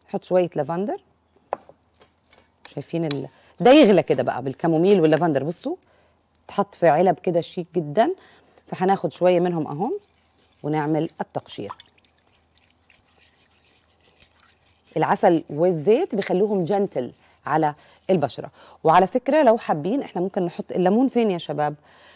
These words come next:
احنا كنا حاطينه، آه، هنحط شوية عصرة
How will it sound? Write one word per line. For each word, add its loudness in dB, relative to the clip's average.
احنا -10
كنا -4
حاطينه، -6
آه، -8
هنحط -4
شوية 0
عصرة 2